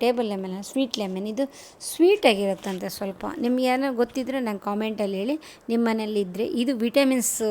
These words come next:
ಪ್ಲ್ಯಾಂಟ್ ಅಂತಿದು, ಅಂದರೆ ಇದು ಎಲೆ ಒಂದೆರಡು ಜಗ್ದು ತಿಂತಿದ್ರೆ ದೇ-, ನಮ್ಮ ಬಾಡಿಗೆ ಬೇಕಾಗೋ ವಿಟಮಿನ್ಸ್ ಎಲ್ಲ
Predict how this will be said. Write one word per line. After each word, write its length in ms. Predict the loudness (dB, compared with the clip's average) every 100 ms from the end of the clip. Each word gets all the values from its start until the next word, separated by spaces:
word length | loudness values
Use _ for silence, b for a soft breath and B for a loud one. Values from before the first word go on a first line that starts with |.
| 0 -2 B B B 0
ಪ್ಲ್ಯಾಂಟ್ 320 | 4 4 2
ಅಂತಿದು, 400 | -2 -2 -4 -4 -4 B B -6
ಅಂದರೆ 160 | 2 4
ಇದು 120 | 6 6 6
ಎಲೆ 160 | 6 6 6
ಒಂದೆರಡು 500 | 6 4 2 2 2 4
ಜಗ್ದು 260 | 2 4 0 0
ತಿಂತಿದ್ರೆ 460 | -4 -4 -4 0 0
ದೇ-, 180 | 2 0 0 -2
ನಮ್ಮ 120 | -2 0
ಬಾಡಿಗೆ 320 | 2 4 2 0
ಬೇಕಾಗೋ 340 | -2 -2 -2 -2 0
ವಿಟಮಿನ್ಸ್ 400 | 2 2 0 -2
ಎಲ್ಲ 100 | -2